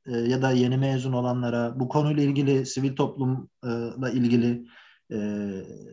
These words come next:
ne gibi önerilerde bulunabiliriz? Neler söyleyebiliriz? Ne yapsınlar? Sivil toplumlar, e, ilişki kursunlar mı, kurmasınlar mı? Kurarlarsa, e, ne yaparlarsa faydaları olur? Biraz onlardan da bahsedelim.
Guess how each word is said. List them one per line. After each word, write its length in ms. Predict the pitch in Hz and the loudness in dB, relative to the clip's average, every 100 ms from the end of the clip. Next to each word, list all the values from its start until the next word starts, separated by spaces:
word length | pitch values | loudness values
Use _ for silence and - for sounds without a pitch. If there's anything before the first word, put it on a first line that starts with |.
| - | -4
ne 160 | 127 143 | 0 4
gibi 180 | 160 | 4
önerilerde 580 | 147 139 117 117 110 113 | 4 2 2 2 2 0
bulunabiliriz? 840 | 107 104 104 98 98 98 - - - | 0 -2 -4 -4 -6 -8 -10 -12 -6
Neler 260 | 117 127 131 | 0 2 2
söyleyebiliriz? 760 | - 135 117 107 104 101 101 | 2 2 4 2 0 -4 -6
Ne 120 | 113 | -2
yapsınlar? 640 | 123 123 - 120 107 104 - | 0 0 -2 -4 -4 -6 -10
Sivil 320 | - 113 110 | -6 -2 -2
toplumlar, 540 | 117 - 113 110 107 104 | -2 -4 -4 -4 -4 -6
e, 600 | 101 - 117 101 104 113 | -10 -14 -8 -6 -6 -4
ilişki 360 | 117 - 127 | -4 -2 -2
kursunlar 440 | 120 110 123 123 139 | -4 -6 -4 -2 -2
mı, 120 | 123 | -2
kurmasınlar 560 | 113 117 120 131 123 | -6 -6 -4 -2 -2
mı? 220 | 113 107 - - - - | -2 -6 -10 -20 -20 -6
Kurarlarsa, 760 | 135 123 127 127 131 123 120 - | 0 2 2 0 2 0 0 -4
e, 60 | 110 107 104 101 101 113 | -6 -4 -6 -6 -6 0
ne 60 | |
yaparlarsa 600 | 139 143 156 147 - 139 | 2 4 6 4 2 -2
faydaları 480 | 135 120 117 117 113 | 2 2 4 2 0
olur? 260 | 110 143 151 | 0 -2 0
Biraz 400 | 151 147 - - | 2 0 -6 -4
onlardan 520 | 160 160 151 139 123 | 0 4 4 2 0
da 80 | 110 | 0
bahsedelim. 580 | 110 - 107 107 101 | -2 -4 -6 -4 -6